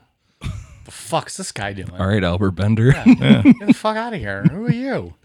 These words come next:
Speaker 3: Bender? I barely know her. <laughs>
Speaker 1: That's exactly what they said in Peru. I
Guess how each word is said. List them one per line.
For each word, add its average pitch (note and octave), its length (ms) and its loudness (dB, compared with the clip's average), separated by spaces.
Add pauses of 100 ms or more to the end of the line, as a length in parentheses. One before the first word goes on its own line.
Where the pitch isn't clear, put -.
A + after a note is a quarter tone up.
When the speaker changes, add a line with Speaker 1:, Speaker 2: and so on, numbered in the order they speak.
(320)
Speaker 3:
Bender? F3 560 6
I G3 60 4
barely C4 360 8
know C#4 120 6 (140)
her. G#2 260 6
<laughs> - 240 2 (2000)
Speaker 1:
That's A#2+ 180 -4
exactly D#3 440 2
what D#3 120 4
they - 120 4
said E3+ 280 6
in - 100 2
Peru. A3+ 480 4
I C4+ 60 6